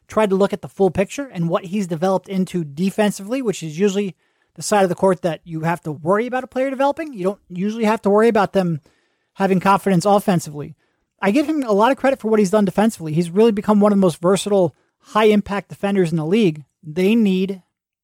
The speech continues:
the next version, not an incremental improvement. They need the next version of Simmons offensively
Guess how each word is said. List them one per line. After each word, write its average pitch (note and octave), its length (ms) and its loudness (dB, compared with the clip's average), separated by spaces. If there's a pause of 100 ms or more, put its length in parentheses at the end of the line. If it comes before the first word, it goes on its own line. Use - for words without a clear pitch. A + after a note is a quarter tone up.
(420)
the F3+ 580 -10
next F#3+ 360 2
version, F3+ 400 2
not A3 200 2
an B3 100 -2
incremental A3 580 2
improvement. F3 460 -4
They F3+ 80 -2
need F#3 180 -2
the F#3 60 0
next F#3 260 -2
version F#3 340 0
of E3 120 -10
Simmons F3+ 280 -2
offensively E3 680 -2